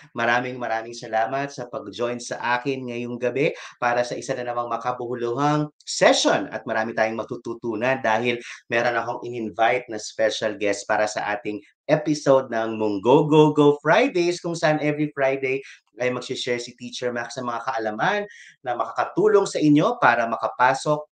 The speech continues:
sa jet program. Shout out muna kay Sir Joey na unang commenter natin, uh, live from Kobe, Japan. So far, we have, uh, thirty-nine viewers.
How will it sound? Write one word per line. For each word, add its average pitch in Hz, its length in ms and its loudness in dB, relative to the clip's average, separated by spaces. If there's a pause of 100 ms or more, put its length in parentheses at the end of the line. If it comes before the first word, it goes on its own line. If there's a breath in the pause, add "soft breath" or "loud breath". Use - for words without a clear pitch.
(120)
sa - 160 -4
jet 113 400 -2
program. 92 480 -4 (320 soft breath)
Shout 151 320 6
out 156 320 6
muna 165 400 4
kay 147 160 2
Sir 151 240 2
Joey 170 640 4
na 190 160 0
unang 147 240 2
commenter 143 560 0
natin, 147 640 -2 (240 loud breath)
uh, 131 720 2
live 147 400 6
from 123 240 0
Kobe, 139 400 0
Japan. 135 640 0
So 160 240 -4
far, 190 400 2 (240)
we 143 80 -2
have, 139 320 4
uh, 123 160 -2
thirty-nine 185 640 0
viewers. 180 640 -2